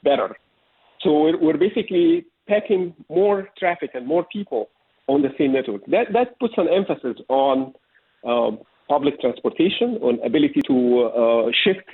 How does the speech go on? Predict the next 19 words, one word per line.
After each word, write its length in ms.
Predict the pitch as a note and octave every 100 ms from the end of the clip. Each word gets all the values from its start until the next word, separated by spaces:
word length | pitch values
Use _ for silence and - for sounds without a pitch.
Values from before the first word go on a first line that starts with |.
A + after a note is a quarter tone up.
| -
some 160 | D#3+
of 160 | D#3 C#3+
the 220 | B2+ A#2 _ -
travel 380 | C#3 D3+ D#3+ D#3+ -
to 180 | G4 - -
active 320 | E3+ - A#3 -
transportation 720 | G3+ G3+ G#3 G3 G#3+ A#3 B3
so 100 | -
people 260 | B2+ C#3 B2+
can 320 | B2 A2+ A#2 - -
walk 220 | D3+ F#3
and 220 | C#3 A#2+ G2+
bike. 300 | C#3 F#3 -
And, 220 | A#2 G#2+ _ _ - - _ -
uh, 40 | C#3
uh, 380 | - D#3+ - D#3+
that, 300 | D#3+ F3+ F#3 -
that's 280 | E3+ E3+ - -
all 300 | F3+ F3+